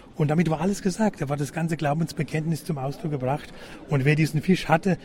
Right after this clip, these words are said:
auf, tätowiert auf seinem Arm vielleicht oder an seinem Haus oder an seinem <laughs> Esel oder wo immer auch, der wusste man, das ist ein Christ, das ist ein Mitbruder, eine Mitschwester. Und hier, das ist ein, wie eines der ganz seltenen Darstellungen noch hier in Bethlehem, auch noch dieses Fischzeichen, der Übergang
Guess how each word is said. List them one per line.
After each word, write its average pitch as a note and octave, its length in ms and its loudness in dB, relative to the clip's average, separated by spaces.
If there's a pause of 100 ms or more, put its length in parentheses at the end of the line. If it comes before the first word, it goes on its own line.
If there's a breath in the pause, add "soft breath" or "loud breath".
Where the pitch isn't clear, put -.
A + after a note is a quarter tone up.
(140)
auf, C#3+ 220 0 (220)
tätowiert D#3+ 500 4
auf C3+ 100 2
seinem C#3+ 240 0
Arm C#3+ 240 2
vielleicht C#3 340 0
oder C#3 140 0
an C3 60 0
seinem C3+ 260 0
Haus C#3+ 300 2
oder C#3 160 0
an C#3 160 2
seinem C#3 400 0
<laughs> - 100 -14
Esel G3 400 4
oder E3+ 160 2
wo F3+ 60 4
immer F3+ 300 4
auch, F#3+ 180 0 (260 loud breath)
der D3 200 2
wusste E3+ 280 2
man, D3+ 160 0 (240 loud breath)
das C#3+ 120 -2
ist D3 100 -6
ein B2+ 120 -4
Christ, - 360 -8
das B2 80 -4
ist C3 100 -6
ein B2 140 -2
Mitbruder, C#3+ 380 0
eine B2 120 0
Mitschwester. C3 540 -2 (280 loud breath)
Und - 200 6
hier, A3+ 160 10
das F3 160 2
ist - 80 -4
ein, E3+ 120 0 (160)
wie E3+ 260 0
eines D3+ 260 4
der D3+ 100 0
ganz G3+ 460 6
seltenen G3+ 500 8
Darstellungen D#3+ 640 2
noch D#3+ 180 0 (220 loud breath)
hier E3 160 6
in D3 100 2
Bethlehem, D3 540 2 (320 loud breath)
auch C#3 200 4
noch C#3+ 140 2
dieses C3+ 260 0
Fischzeichen, C3 640 -2 (220 loud breath)
der C#3 80 4
Übergang D#3 500 2